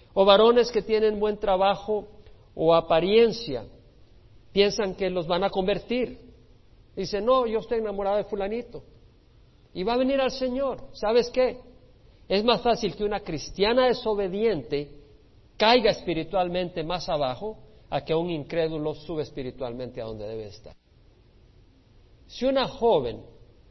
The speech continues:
no está caminando con Dios porque no está aceptando el mandamiento de Dios de que debe ser con un cristiano un matrimonio, esa mujer no puede tener mayor esperanza que va a convertir a su esposo si ella está empezando ya con desobediencia a Dios.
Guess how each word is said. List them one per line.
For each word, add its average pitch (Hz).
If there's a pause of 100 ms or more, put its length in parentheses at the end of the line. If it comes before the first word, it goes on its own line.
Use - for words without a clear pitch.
(100)
no 208
está 226
caminando 185
con 170
Dios 156
porque 131
no 156
está 185
aceptando 160
el 127
mandamiento 120
de 175
Dios 139
de 117
que 120
debe 151
ser 147
con 123
un 147
cristiano 135 (320)
un 139
matrimonio, 131 (540)
esa -
mujer 180
no 202
puede 196
tener 185
mayor 165
esperanza 180
que 151
va 147
a 147
convertir 170
a 175
su 170
esposo 175
si 160
ella 175
está 170
empezando 175
ya 170
con 170
desobediencia 165
a 180
Dios. 202